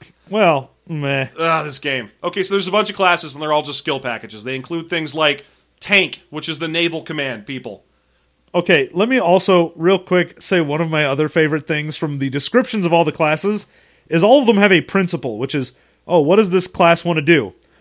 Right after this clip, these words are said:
Speaker 1: What about the Earth Warden Guild? Principles: to protect the world ship's inhabitants from harm.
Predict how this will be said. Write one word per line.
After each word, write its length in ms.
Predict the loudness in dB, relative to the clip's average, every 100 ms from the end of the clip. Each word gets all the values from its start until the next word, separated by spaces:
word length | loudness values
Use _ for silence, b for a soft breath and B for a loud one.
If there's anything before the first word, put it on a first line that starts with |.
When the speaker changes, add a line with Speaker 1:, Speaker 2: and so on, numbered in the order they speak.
| _ -2
Speaker 1:
What 80 |
about 160 | 2 2
the 100 | 4
Earth 200 | 2 4
Warden 300 | 4 4 2
Guild? 280 | -2 -2 -4 _
Principles: 440 | 0 0 -2 -6 -8
to 80 | -10
protect 320 | 0 0 2
the 60 | 4
world 300 | 8 8 6
ship's 220 | 0 2
inhabitants 460 | 4 4 2 -8 -4
from 140 | -2
harm. 340 | 0 0 -4